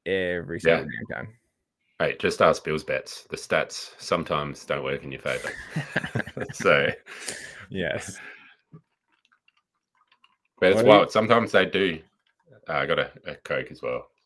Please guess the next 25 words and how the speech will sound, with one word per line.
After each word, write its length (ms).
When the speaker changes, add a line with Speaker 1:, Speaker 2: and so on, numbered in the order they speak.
Speaker 1:
Okay. 320
I 100
thought 220
I 60
saw 220
you 180
with 200
another 400
beverage. 560
You 140
doing 340
the, 280
you 80
still 260
doing, 180
hey, 160
guys, 280
shout 200
out 160
to 80
Billy. 280
He's 200
doing 320
Dry 500
November. 800